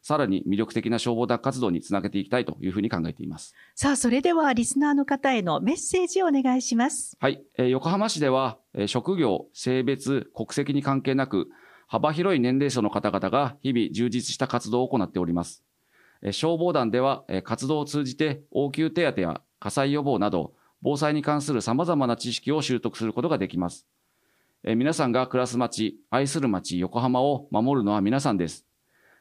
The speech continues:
Speaker 1: えー、災害はいつ発生するか分かりませんので、一人でも多くの方々に入団していただき、私たちと一緒に横浜を守りましょう。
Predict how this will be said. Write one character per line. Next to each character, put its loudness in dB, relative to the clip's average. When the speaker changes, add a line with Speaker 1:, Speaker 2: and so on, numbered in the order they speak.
Speaker 1:
え -6
ー、 0
災 0
害 2
は 2
い -2
つ -6
発 -4
生 0
す -4
る -2
か 2
分 2
か -2
り 2
ま 2
せ 0
ん 2
の 2
で、 0
一 -2
人 2
で 2
も 2
多 -2
く 0
の 2
方 0
々 0
に 2
入 2
団 0
し -6
て 0
い 0
た 2
だ 0
き、 -2
私 -2
た -2
ち -12
と -2
一 -2
緒 -2
に -2
横 0
浜 2
を 0
守 2
り 2
ま 2
し 0
ょ 0
う。 -20